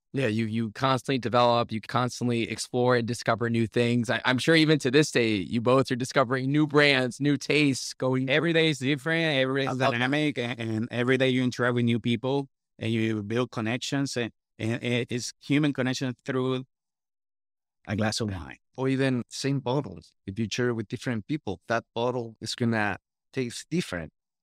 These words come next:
Speaker 3: Uh, different food, different experience, make the wine special.
Speaker 1: Absolutely, absolutely. You know, personally, when I think of wine, I, I think of memories from my youth.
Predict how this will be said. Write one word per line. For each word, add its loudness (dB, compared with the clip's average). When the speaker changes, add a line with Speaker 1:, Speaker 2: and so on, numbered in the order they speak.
Speaker 3:
Uh, -16
different -6
food, 2
different -2
experience, -2
make -4
the -2
wine -4
special. -2
Speaker 1:
Absolutely, -2
absolutely. -6
You -2
know, 4
personally, 4
when 4
I 0
think 0
of 0
wine, 2
I, 0
I 0
think 0
of 2
memories 4
from 0
my 2
youth. -2